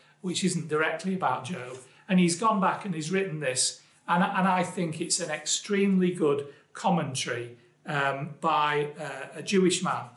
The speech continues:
on the book of Job. And there's a lot to be said for it. It will offer you some insight that you might not get elsewhere. So I think that's all we've got to time for today.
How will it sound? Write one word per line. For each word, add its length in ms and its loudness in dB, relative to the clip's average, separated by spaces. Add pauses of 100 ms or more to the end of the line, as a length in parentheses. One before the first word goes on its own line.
on 160 0
the 60 -2
book 220 -8
of 100 -16
Job. 340 -8 (500)
And 360 -2
there's 180 -4
a 80 0
lot 480 -2 (180)
to 120 -4
be 120 -4
said 300 0
for 280 -8
it. 220 -10 (380)
It 200 -4
will 280 0
offer 260 0
you 480 -4 (320)
some 420 2
insight 600 0
that 80 -10
you 120 -4
might 460 0
not 240 -10
get 300 -12 (420)
elsewhere. 680 0 (520)
So 460 2
I 60 -4
think 240 -6
that's 260 2
all 560 2
we've 240 2
got 460 0 (280)
to 160 0
time 440 0
for 280 -4
today. 580 -6